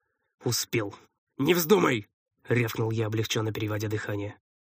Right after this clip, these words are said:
Увидев недоуменные взгляды, я вздохнул и пояснил. «Мы не знаем, что там. На глубине мог скопиться горный газ. Если взорвется, то свод пещеры может обвалиться и похоронить нас под обломками.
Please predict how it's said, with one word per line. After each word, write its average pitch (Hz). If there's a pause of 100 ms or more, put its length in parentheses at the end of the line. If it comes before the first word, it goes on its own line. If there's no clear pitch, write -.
Увидев 113
недоуменные 113
взгляды, 113
я 110
вздохнул 113
и 127
пояснил. 113 (640)
«Мы 135
не 143
знаем, 139
что 104
там. 101 (760)
На 127
глубине 139
мог 131
скопиться 131
горный 123
газ. 117 (460)
Если 123
взорвется, 127 (340)
то 127
свод 135
пещеры 143
может 127
обвалиться 139
и 127
похоронить 151
нас 123
под 139
обломками. 117